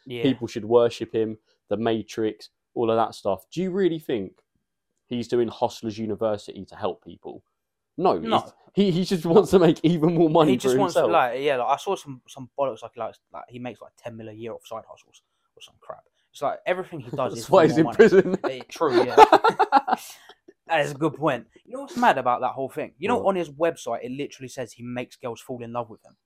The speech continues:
Speaker 2: Mm-hmm.
Speaker 1: And then, like, if they've got the right qualities, then he'll put them in front of the webcam. But the thing is, right, apparent, a, a, a lot of girls came out on the news and shit, were saying, like, "Oh, yeah, no, he never forced us to do anything. We all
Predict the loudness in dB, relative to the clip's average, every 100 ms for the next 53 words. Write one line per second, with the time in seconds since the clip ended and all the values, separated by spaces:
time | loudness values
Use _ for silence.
0 | _ -20 -20 -20 -20 _ -8 -6 -6 -6
1 | -4 -4 -4 -8 -8 -8 -4 -4 -6 -4
2 | -2 -2 -6 -8 -8 -14 -20 -20 -20 -18
3 | -20 -16 -14 -14 -12 -12 -14 -20 -20 _
4 | _ -16 -10 -6 -4 -6 -10 -18 -20 _
5 | _ _ _ _ -20 -6 0 0 0 -6
6 | -6 -2 0 0 -2 -2 -4 -6 -8 -10
7 | -10 -10 -12 -10 -10 -10 _ -20 -20 -20
8 | _ _ -18 -10 -6 -4 -2 -4 -4 -8
9 | -10 -8 -10 -10 -12 -12 -18 -18 -14 -12
10 | -12 -14 -16 -14